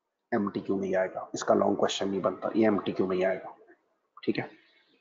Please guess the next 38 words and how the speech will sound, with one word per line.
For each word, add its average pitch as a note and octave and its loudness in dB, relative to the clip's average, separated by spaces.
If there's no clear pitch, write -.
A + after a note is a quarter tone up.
तो A2 4
बहरहाल B2+ 6
currency A2+ 2
risk A#2+ 2
होता A2 2
क्या G2+ -2
है? F2+ -6
किसी - -8
को A2+ -2
payment A#2 0
देनी A#2 6
है, A#2 4
डर G#2+ 4
लगा G#2+ 6
हुआ G#2+ 4
रेट G#2 2
बढ़ G2 2
जाएंगे, G2+ -2
किसी - -6
से G#2 0
receiving G#2+ 0
आ G#2 6
रही G#2 2
है, G2+ -4
डर A2 2
लगा G#2 4
हुआ G#2 4
रेट G2 0
बढ़ G2 -2
जाएंगे, G2+ 0
currency F#2 0
risk - -2
है। - -14
सर, - 0
इसको - 0
कैसे - 4
deal A2 2
करें? G#2+ -2